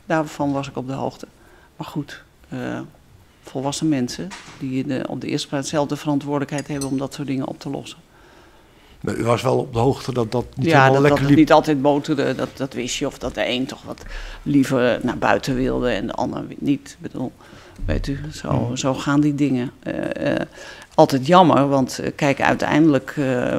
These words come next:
Speaker 1: eh, uiteindelijk moet men, eh, natuurlijk wel, eh, op de eerste plaats hun werk doen. Daar heb ik nooit van gezien dat men dat niet deed.
Speaker 2: Dan toch nog even terug op dat, het Escher Instituut en dat, eh, en dat verbod op,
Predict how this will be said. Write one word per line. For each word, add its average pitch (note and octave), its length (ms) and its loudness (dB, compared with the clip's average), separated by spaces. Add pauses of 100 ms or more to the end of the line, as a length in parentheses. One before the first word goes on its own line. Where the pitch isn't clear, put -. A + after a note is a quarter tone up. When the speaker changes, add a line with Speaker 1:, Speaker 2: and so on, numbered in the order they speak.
(100)
Speaker 1:
eh, - 40 0 (500)
uiteindelijk D3+ 540 2
moet C#3+ 200 2
men, C3 360 2
eh, C3 60 -2 (220)
natuurlijk C3+ 520 0
wel, C#3+ 420 2
eh, - 220 -2
op - 100 -4
de - 80 -2
eerste C#3 200 0
plaats C3+ 180 0
hun C#3 120 2
werk C3+ 240 2
doen. D3 200 4
Daar D#3+ 300 6
heb E3 140 0
ik D#3 100 -4
nooit D3+ 280 4
van C#3 160 -2
gezien C#3 260 2
dat B2 160 0
men A#2+ 160 -2
dat - 180 -6
niet C3 160 -2
deed. - 320 -8 (1700)
Speaker 2:
Dan C3 260 4
toch D#3+ 200 2
nog B2+ 160 -2
even C3 360 -2
terug - 280 0
op B2 120 -6
dat, - 360 -6
het - 100 -6
Escher - 280 0
Instituut - 480 -2
en - 80 -2
dat, G#2 300 -4
eh, G2 300 -2 (240)
en G2 120 -8
dat G#2 160 -4
verbod B2+ 380 0
op, A2 180 -6